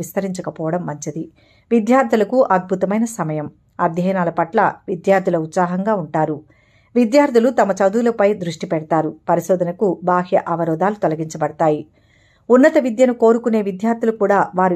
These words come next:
ఎంచుకున్న మార్గంలోనే ముందుకు సాగుతారు. కుటుంబ జీవితంలో కొనసాగుతున్న సంఘర్షణ మరింత బాధ కలిగిస్తుంది. ఇంటి సభ్యుల మధ్య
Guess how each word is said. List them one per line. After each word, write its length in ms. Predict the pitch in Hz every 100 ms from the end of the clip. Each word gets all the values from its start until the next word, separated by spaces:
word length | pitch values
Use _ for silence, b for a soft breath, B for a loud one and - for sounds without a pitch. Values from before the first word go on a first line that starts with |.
| 170
ఎంచుకున్న 360 | 175 - 190 180 170
మార్గంలోనే 540 | 180 202 190 185 214 - 185
ముందుకు 260 | 170 165 160
సాగుతారు. 480 | 156 151 156 151 170 - _ _ -
కుటుంబ 240 | 190 190 185
జీవితంలో 440 | 190 185 190 202 311 320 B B -
కొనసాగుతున్న 560 | 254 294 294 285 262 240
సంఘర్షణ 480 | 220 226 262 254 208 170 -
మరింత 280 | 196 202 196 165
బాధ 160 | 170 202
కలిగిస్తుంది. 580 | 170 156 156 - 156 147 - b b -
ఇంటి 160 | 190 214
సభ్యుల 300 | 196 170 180 175
మధ్య 340 | 175 - 208